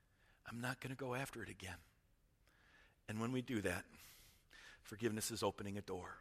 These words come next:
It's opening a door first for us.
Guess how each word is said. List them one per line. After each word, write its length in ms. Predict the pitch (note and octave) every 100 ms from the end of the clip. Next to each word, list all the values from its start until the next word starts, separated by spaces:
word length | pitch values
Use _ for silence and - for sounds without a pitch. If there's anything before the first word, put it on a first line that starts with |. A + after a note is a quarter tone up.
| - - - _ - - - - C#3
It's 140 | E3+
opening 280 | D#3 D3+ C#3+
a 60 |
door 160 | C3+ C3+
first 320 | - E3+ -
for 180 | - C3+
us. 380 | B2+ G#2 -